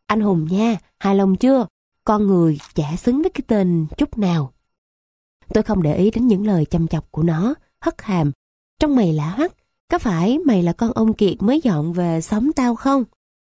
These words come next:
Con trai mà mày tao với con gái, bộ anh không biết mắc cỡ à?" Con nhỏ này tới số rồi, nó cứ sửa lưng tôi hoài, phải cho nó một bài học mới được.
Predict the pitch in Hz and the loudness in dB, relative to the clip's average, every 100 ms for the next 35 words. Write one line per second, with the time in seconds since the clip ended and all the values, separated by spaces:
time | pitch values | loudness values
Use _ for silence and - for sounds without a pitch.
0 | _ _ - 240 214 214 208 202 185 160 | _ _ 0 0 2 0 0 0 0 0
1 | 147 160 170 156 - 233 233 294 240 214 | 0 2 0 0 -2 0 0 -2 0 0
2 | 214 240 349 - _ - 202 160 156 175 | 0 0 -2 -8 _ 0 2 4 0 -2
3 | _ 262 254 285 349 403 392 - 196 156 | _ -2 -2 0 -2 -2 -4 -2 -2 -2
4 | - 180 143 - _ _ _ - - 294 | -2 -2 -4 -8 _ _ _ -8 0 0
5 | 214 208 247 180 175 233 285 262 311 359 | 2 0 2 2 2 0 0 -2 -2 0
6 | 226 196 190 _ _ - 349 - 403 - | 2 2 -2 _ _ -2 0 2 0 2
7 | 226 302 285 277 262 233 214 196 170 _ | 2 4 2 2 0 2 2 2 0 _
8 | _ _ 220 208 294 262 262 370 311 247 | _ _ -2 0 0 0 -2 0 -2 0
9 | 190 185 175 196 269 359 226 | -2 -2 -4 -2 0 2 2